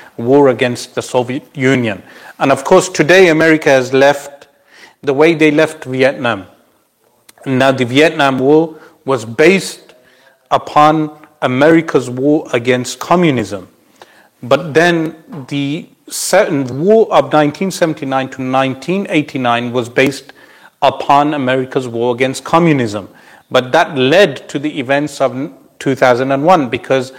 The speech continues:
America gave safe, uh, breeding ground for groups like Al-Qaeda, th-, which then attacked America on its own soil in two thousand and one. Those attacks, nine eleven attacks in two thousand and one,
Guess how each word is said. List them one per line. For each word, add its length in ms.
America 960
gave 400
safe, 560
uh, 240
breeding 500
ground 480
for 520
groups 380
like 220
Al-Qaeda, 720
th-, 140
which 360
then 200
attacked 440
America 460
on 160
its 200
own 160
soil 400
in 120
two 120
thousand 360
and 180
one. 240
Those 400
attacks, 500
nine 360
eleven 320
attacks 420
in 100
two 160
thousand 380
and 140
one, 360